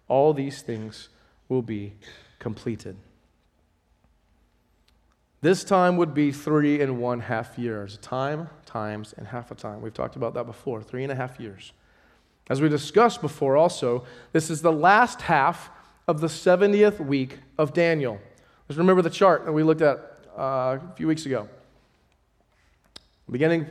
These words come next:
uh, on the chart, it says seven weeks, sixty-two weeks. That's the first sixty-nine weeks. We have the church age, which we're in now.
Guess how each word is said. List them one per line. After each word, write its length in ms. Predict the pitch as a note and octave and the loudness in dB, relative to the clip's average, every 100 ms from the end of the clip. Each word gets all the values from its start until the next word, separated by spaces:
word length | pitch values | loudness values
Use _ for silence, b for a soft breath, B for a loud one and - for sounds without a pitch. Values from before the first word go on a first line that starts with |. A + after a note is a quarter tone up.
| - | -4
uh, 440 | D#3 D3 D3 D3+ D3+ | 2 4 4 2 0
on 120 | D3+ | 0
the 80 | C#3 | -2
chart, 220 | F3 F3+ | 0 0
it 20 | |
says 360 | D#3+ E3 D3+ - | 2 2 2 2
seven 300 | F3 F3+ F3 | 2 4 2
weeks, 240 | F3 E3 | -2 -4
sixty-two 400 | - E3 E3+ F#3 | -6 -6 -4 0
weeks. 160 | F3 E3 | 0 0
That's 140 | D3 | -4
the 60 | C#3+ | -4
first 260 | C3+ E3+ D#3+ | -2 -2 0
sixty-nine 500 | F3+ F#3+ F3+ F3 E3+ | -2 0 0 0 4
weeks. 380 | G#3+ - - - b b b b b _ | 2 2 -12 -18 b b b b b _
We 40 | D3 | -2
have 80 | |
the 60 | C#3 | -2
church 340 | C#3+ F#3+ F#3 | 2 2 4
age, 440 | G3+ G#3 A3 - - _ | 6 6 4 -4 -16 _
which 180 | - B2+ | -14 -6
we're 180 | C3+ C3+ | -2 -2
in 100 | C#3 | -2
now. 280 | C#3+ E3+ | 0 -2